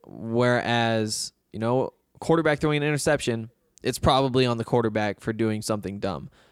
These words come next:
Defender getting an interception, it's, it, it could be a great play. It could be a play that nobody else in the Pac-twelve would have made, or it also could have been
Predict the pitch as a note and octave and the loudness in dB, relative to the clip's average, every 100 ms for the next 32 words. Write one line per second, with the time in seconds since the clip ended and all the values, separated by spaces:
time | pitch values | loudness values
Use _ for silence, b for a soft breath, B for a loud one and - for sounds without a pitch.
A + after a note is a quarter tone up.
0 | b b b _ _ _ _ _ _ _ | b b b _ _ _ _ _ _ _
1 | _ _ _ - B2 - D3 D3 C#3 A2+ | _ _ _ -4 -2 2 2 4 2 2
2 | D3 E3+ D3 B2+ B2 A#2 A#2+ A2+ - A2+ | 2 2 2 0 -2 0 0 0 -2 -4
3 | A2 b b _ - A#2+ - - - _ | -6 b b _ -4 -2 -4 -18 -20 _
4 | _ _ _ C3+ - C3 - F3+ E3+ E3 | _ _ _ -4 0 -2 2 2 4 2
5 | C3+ B2 C3 - - A#2+ C3+ F3+ b b | 2 2 2 0 0 2 0 -2 b b
6 | - - C#3 C3+ - C3+ C3+ B2 A2 - | -2 2 4 2 2 2 2 2 0 -4
7 | b b b - B2+ C#3 C#3 C#3 C3 C3 | b b b -10 2 4 6 6 6 4
8 | C3+ B2+ A2+ - C3+ - - B2+ B2+ A2+ | 2 0 0 0 0 0 2 4 4 2
9 | B2 A#2+ A2 A2+ B2 D3 b b _ - | 2 2 0 0 2 0 b b _ 0
10 | F#3+ F#3+ F#3 F3 F3 E3 E3 E3 E3 D#3 | 2 4 2 0 -2 2 2 2 0 -4